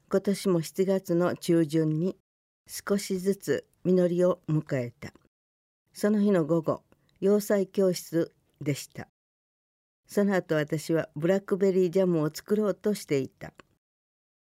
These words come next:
洋裁教室では最近は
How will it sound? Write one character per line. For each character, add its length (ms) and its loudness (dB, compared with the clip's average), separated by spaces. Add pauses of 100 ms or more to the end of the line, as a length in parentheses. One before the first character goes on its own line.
(180)
洋 180 4
裁 240 0
教 260 0
室 260 -6
で 120 -2
は 180 -6 (160)
最 280 0
近 360 -2
は 160 -4